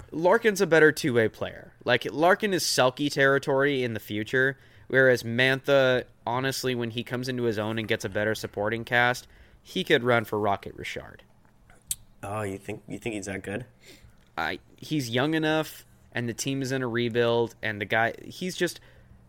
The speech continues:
Speaker 1: he's just a pure goal scorer that's surrounded by literally no talent.
Speaker 2: Yeah. I mean, but if you're a pure goal scorer, you're gonna find ways.
Speaker 1: <sighs>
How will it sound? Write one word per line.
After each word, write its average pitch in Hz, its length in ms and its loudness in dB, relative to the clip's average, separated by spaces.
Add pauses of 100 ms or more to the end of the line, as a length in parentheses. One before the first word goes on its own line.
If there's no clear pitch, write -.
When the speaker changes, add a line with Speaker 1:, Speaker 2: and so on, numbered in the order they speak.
(160)
Speaker 1:
he's 156 220 -4
just 180 180 0
a 160 60 4
pure 135 260 4
goal 120 200 4
scorer 123 320 4
that's 110 200 -2
surrounded 117 560 2
by 107 180 4
literally 107 460 0
no 95 200 -4
talent. - 440 -14 (640)
Speaker 2:
Yeah. 101 320 -10 (1000)
I 113 120 2
mean, 120 280 0
but 120 200 0
if 123 140 -4
you're 117 120 0
a - 20 -4
pure 110 220 -4
goal 107 220 -6
scorer, 101 280 -4
you're 92 120 -8
gonna 95 120 -6
find 95 280 -8
ways. 98 400 -8 (1120)
Speaker 1:
<sighs> 58 80 -20